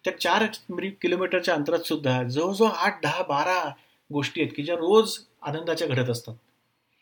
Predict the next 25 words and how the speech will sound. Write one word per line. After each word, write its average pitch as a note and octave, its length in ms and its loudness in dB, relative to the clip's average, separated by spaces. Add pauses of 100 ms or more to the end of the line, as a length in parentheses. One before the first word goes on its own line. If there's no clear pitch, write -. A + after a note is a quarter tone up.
(220)
ह्याच्यापैकी G3+ 360 4
एखाद G#3+ 260 2
दुसरी A3 280 2
जरी G#3+ 160 4
गोष्ट G3+ 280 -2
नाही F3 220 -2
घडली D#3 260 0
ना, C3 140 -2 (540)
तर G3 140 2
मग G3+ 140 0
कळेल F3+ 180 0
आपल्याला D3+ 260 0
की D3 120 -6
दुःख C3+ 300 -6
म्हणजे B2 260 2
काय. A2+ 120 -10 (1040)
पण G#3 180 0
रोज A3 220 4
या G#3+ 80 6
गोष्टी G#3 260 -4
घडतायत. C3 380 -6 (460)
मला D#3 220 0
असं G3 160 0
लक्षात E3 280 -2
आलंय B2 180 0